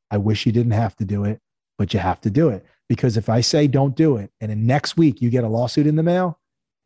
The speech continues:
you're not fundable and no one's buying it until you can clear that out. And if you can't, you're dead."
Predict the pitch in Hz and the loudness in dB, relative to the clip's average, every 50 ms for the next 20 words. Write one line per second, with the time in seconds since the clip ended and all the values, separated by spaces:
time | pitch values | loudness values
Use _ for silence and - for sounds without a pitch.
0 | _ - 117 113 127 139 143 - - 165 160 160 165 143 156 160 160 156 160 - | _ -4 -2 -2 0 -2 -2 0 0 0 2 2 2 2 2 2 2 0 -2 -4
1 | - 107 104 104 123 131 131 123 113 113 123 123 123 120 123 117 110 - - 120 | -8 -10 -4 -2 0 0 0 0 0 0 0 0 0 -2 -2 -4 -6 -8 -6 -6
2 | 117 110 95 110 - - 123 113 104 104 104 101 95 90 90 98 95 - 107 98 | -6 -4 -6 -6 -6 -4 -2 -2 -2 -2 -4 -4 -6 -6 -8 -10 -6 -4 -4 -2
3 | - 147 151 165 175 - - 165 175 151 123 107 92 78 | 0 0 0 0 0 0 0 -2 0 0 0 -2 -4 -4